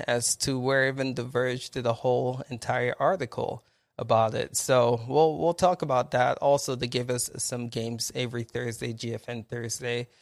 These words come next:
So we got some games, uh, some good stuff on, on that list. So we'll discuss that too. Shadow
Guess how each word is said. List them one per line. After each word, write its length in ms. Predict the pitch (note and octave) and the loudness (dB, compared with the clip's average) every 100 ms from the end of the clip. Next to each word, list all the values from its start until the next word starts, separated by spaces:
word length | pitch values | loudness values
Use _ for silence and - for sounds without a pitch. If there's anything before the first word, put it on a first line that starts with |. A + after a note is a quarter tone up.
| - - | -20 -14
So 140 | - D3+ | -4 2
we 40 | |
got 220 | D3+ C3 | 4 4
some 220 | - C3+ A#2 | 2 -2 0
games, 500 | A#2 A#2 A#2+ - - | -2 -2 -4 -4 0
uh, 420 | B2 A2+ B2 - - _ | 0 2 0 -2 -8 _
some 280 | - E3+ F3 | -4 -2 -2
good 180 | A#3+ B3 | -2 -2
stuff 400 | - A#2+ A2+ B2 | 2 2 2 0
on, 260 | A#2 A#2 A#2+ | -6 -8 -6
on 140 | B2+ A#2+ | -4 -2
that 180 | - | -2
list. 280 | - A2+ - | -4 -4 -2
So 120 | A#2 | -2
we'll 240 | A#2 A#2+ B2 | -2 -4 -4
discuss 540 | - - - A#2 A2 | -6 -8 -6 -6 -6
that 260 | - - - | -8 -10 -8
too. 380 | - C3 B2+ - _ _ _ _ | -6 -4 -4 -8 _ _ _ _
Shadow 760 | - - C3+ D#3+ C3+ A2 G2+ | 0 4 8 10 10 8 6